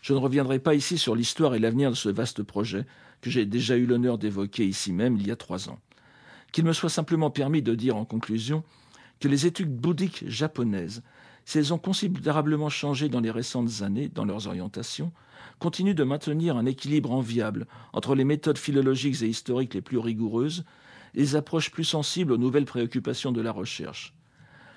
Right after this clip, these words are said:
Le japonais demeure sans conteste une langue de travail indispensable aux spécialistes du bouddhisme.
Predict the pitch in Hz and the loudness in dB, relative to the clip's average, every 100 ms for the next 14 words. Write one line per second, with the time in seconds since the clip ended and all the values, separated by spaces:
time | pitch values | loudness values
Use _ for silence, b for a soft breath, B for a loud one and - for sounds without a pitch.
0 | B B - 127 160 175 170 165 143 147 | B B -4 0 2 2 2 4 4 4
1 | 147 - 143 147 135 151 - 123 131 120 | 2 0 -2 -2 0 -2 0 2 2 0
2 | - 131 131 117 135 135 139 127 - 127 | -2 0 2 2 0 -2 -2 -4 -2 -4
3 | 104 - 113 110 123 120 104 107 104 104 | -4 -6 -6 -4 -2 -2 -4 -4 -2 -4
4 | 82 - - | -6 -8 -10